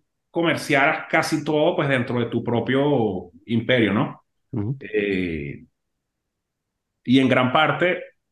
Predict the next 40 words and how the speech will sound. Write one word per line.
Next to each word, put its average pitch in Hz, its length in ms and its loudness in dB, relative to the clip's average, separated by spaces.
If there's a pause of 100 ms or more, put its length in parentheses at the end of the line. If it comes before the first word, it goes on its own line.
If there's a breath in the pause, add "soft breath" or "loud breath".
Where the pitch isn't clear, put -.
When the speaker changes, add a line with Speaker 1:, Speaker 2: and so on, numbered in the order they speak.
(300)
Speaker 1:
por 123 120 2
ejemplo, 135 340 2
o 127 60 -2
sea, 139 160 2
gran 117 220 2
parte 160 360 0
de 123 240 -4
ser 135 180 0
imperio 143 380 2
es 147 140 2
eso, 123 120 -6
¿no? 156 80 -2
Es - 80 -6
controlar 135 460 0
tus 127 100 -4
rutas 131 260 0
de 127 80 -4
comercio, 110 560 -2 (540)
pues, 123 160 0
Speaker 2:
Ujú. 110 200 -2
Speaker 1:
porque 110 200 2 (380)
esa 113 260 -2
es 117 60 -8
tu 131 100 0
fuente 131 260 2
de 135 80 4
ingreso, 117 340 2
¿no? 123 180 -4 (420 loud breath)
Esta 139 280 2
cosa 175 180 2
que 180 80 2
hemos 170 180 0
tenido 160 400 4
desde 165 180 0
los 135 140 2
años 139 200 -2
cincuenta, 151 480 2
donde 135 180 0
Estados 120 320 0
Unidos, 143 600 -2